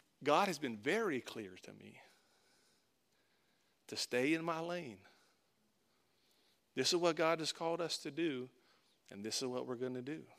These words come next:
And there's no disrespect in this statement, but there's been times where people's like, "I think this church should be more like this." And I thought, "Well, then you probably need to find another church,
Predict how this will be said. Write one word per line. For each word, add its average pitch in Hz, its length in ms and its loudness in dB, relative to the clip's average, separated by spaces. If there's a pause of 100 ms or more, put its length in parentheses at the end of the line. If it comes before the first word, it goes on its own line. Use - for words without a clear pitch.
(920)
And 135 140 0
there's 139 160 2
no 160 220 6
disrespect 151 680 2
in 139 80 2
this 127 120 -2
statement, 170 360 0
but 131 140 6
there's 139 180 4
been 143 160 0
times 165 300 0
where 131 80 -2
people's 131 240 -2
like, 120 160 4 (500)
"I 160 220 10
think 160 260 4
this 139 160 -2
church 147 260 -2
should 135 120 -6
be 127 80 -2
more 131 180 0
like 123 240 -2
this." 147 380 0
And 117 100 -8
I 113 60 -6
thought, 131 200 -4
"Well, 123 120 0
then 120 240 -4
you 117 80 -10
probably 160 380 -6
need 139 180 -6
to 127 80 -8
find 127 340 -6
another 113 300 -8
church, - 560 -14